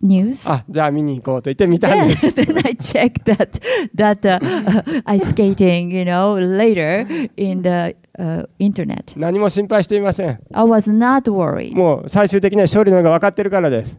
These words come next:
Speaker 1: Because I knew that he, he won the gold medal.
Speaker 2: あの、なんだ、う-、宇野なんとかっていう人が、
Speaker 1: The, the,
Speaker 2: ん？
Speaker 1: 宇野、
Speaker 2: 昌磨。
Speaker 1: 宇野昌磨。
Speaker 2: あの、こけましたよね。
Speaker 1: He fell.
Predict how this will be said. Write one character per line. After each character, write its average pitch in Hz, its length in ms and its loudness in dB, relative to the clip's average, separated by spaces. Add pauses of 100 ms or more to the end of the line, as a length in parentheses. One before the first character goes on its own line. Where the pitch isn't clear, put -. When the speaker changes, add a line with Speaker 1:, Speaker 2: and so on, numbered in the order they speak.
Speaker 1:
Because 214 340 0
I 196 120 -2
knew 220 240 0
that 185 240 -2
he, 180 360 -6 (220)
he - 180 -4
won 185 380 0
the 156 260 -4 (100)
gold 170 300 0
medal. 160 220 -4
Speaker 2:
あ 156 100 -2
の、 156 300 -6
な 165 140 -10
ん 151 40 -8
だ、 127 120 -10
う-、 - 60 -18 (200)
宇 170 80 -14
野 170 160 -8
な 175 140 -6
ん - 20 -8
と 156 80 -12
か 147 120 -8
っ 123 40 -10
て - 80 -14
い 131 60 -6
う - 20 -8
人 123 160 -10
が、 147 260 -4 (300)
Speaker 1:
The, 185 320 -10
the, - 80 -12 (760)
Speaker 2:
ん？ 190 40 -4
Speaker 1:
宇 - 20 -4
野、 180 320 -4 (720)
Speaker 2:
昌 196 260 -2
磨。 202 120 2
Speaker 1:
宇 - 20 0
野 208 120 -4
昌 185 300 -2
磨。 196 280 -4 (100)
Speaker 2:
あ - 140 -12
の、 143 560 -6 (440)
こ - 120 -16
け 214 120 -6
ま 214 140 -2
し - 80 -8
た 139 80 -2
よ 120 80 -2
ね。 104 320 0
Speaker 1:
He 226 180 0
fell. 220 340 0